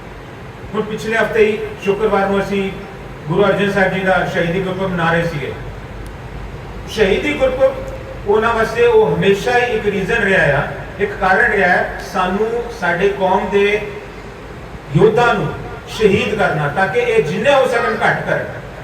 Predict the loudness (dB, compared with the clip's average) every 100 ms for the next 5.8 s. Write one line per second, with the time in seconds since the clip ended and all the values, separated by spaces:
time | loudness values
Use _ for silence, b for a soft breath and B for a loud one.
0 | 0 2 2 0 -2 0 0 2 0 -2
1 | -2 -2 0 2 2 2 2 0 2 0
2 | 4 4 4 2 0 2 2 0 -2 -6
3 | -10 -10 -2 0 0 -2 0 4 4 2
4 | 0 2 0 4 4 4 2 2 2 2
5 | 2 2 2 2 2 2 0